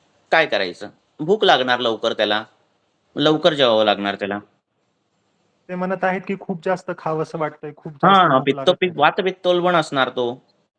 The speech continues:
Speaker 1: आलं लक्षात? अग्नि देखो कैसा है, दिया कैसा है दिया, पहले से ही, अ,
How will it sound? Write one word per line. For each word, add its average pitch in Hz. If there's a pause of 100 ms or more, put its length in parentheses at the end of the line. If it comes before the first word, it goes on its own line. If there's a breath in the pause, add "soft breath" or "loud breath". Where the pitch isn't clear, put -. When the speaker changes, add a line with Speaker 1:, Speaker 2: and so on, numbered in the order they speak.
(120)
Speaker 1:
आलं 117
लक्षात? 123 (680)
अग्नि 151 (180)
देखो 165
कैसा 151
है, 127
दिया 143
कैसा 135
है 117
दिया, 113
पहले 160
से 180
ही, 180 (520 soft breath)
अ, 127